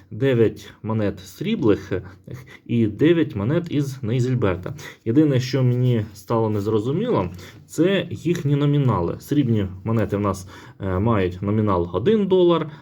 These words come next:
а Нейзельбертові, здається, десять доларів. Хоча зазвичай, ну, у нас, як, е, в нумізматиці українській, то як малі номінали з Нейзельберта до півроку до п'ять гривень, а десять гривень вже роблять срібною. Ну, чому в них так, не знаю.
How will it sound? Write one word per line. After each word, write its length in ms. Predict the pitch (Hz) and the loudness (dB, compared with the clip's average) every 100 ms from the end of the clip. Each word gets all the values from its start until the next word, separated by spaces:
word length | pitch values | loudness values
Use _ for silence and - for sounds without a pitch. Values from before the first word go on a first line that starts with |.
| - | -12
а 400 | 98 95 90 90 | -6 -4 -4 -6
Нейзельбертові, 840 | 90 95 98 101 175 175 160 131 113 | -6 -6 -4 2 2 2 0 2 0
здається, 480 | 92 110 127 127 | 2 0 0 -2
десять 540 | 107 95 110 107 104 92 | -4 0 2 2 0 -2
доларів. 560 | 92 87 87 85 - - | -2 0 -2 -4 -10 -18
Хоча 200 | - 139 | -2 2
зазвичай, 500 | 101 98 143 143 95 92 | 2 4 4 2 -2 -6
ну, 280 | 90 92 92 | -6 -4 -2
у 40 | |
нас, 220 | 98 92 | -2 -2
як, 100 | 92 - | -6 -4
е, 180 | 90 87 | -2 0
в 260 | 87 87 | -2 -4
нумізматиці 500 | 95 92 95 113 - | -4 -2 0 0 0
українській, 460 | 90 87 127 127 - | -4 0 2 2 -2
то 100 | - | -4
як 160 | 85 - - - - | -4 -6 -16 -16 -2
малі 280 | 110 123 | 2 4
номінали 460 | 101 95 92 90 87 | 4 0 -2 -2 -2
з 180 | - - | -6 -8
Нейзельберта 760 | 92 95 107 185 208 - 127 127 - | -6 -4 0 2 2 0 -2 -2 -10
до 100 | - | -12
півроку 420 | 87 101 101 92 95 | -4 2 2 2 -2
до 120 | 92 | 0
п'ять 260 | 92 98 | 0 0
гривень, 360 | 90 92 90 87 - - | 2 0 0 -2 -8 -8
а 180 | 95 | -4
десять 360 | 90 143 - 110 | 2 4 4 2
гривень 340 | 95 98 92 | 0 0 0
вже 300 | 92 131 135 131 - - | 0 2 2 -2 -14 -4
роблять 360 | 92 120 110 - | 2 4 4 2
срібною. 540 | - - 104 90 95 98 | -6 -4 -4 -2 -6 -6
Ну, 180 | 160 - | -8 -8
чому 220 | - 110 | -4 -2
в 40 | 123 | 0
них 140 | 196 | 0
так, 320 | - 101 - | 0 -2 -2
не 100 | 107 | -4
знаю. 380 | 127 359 339 190 | 0 2 2 0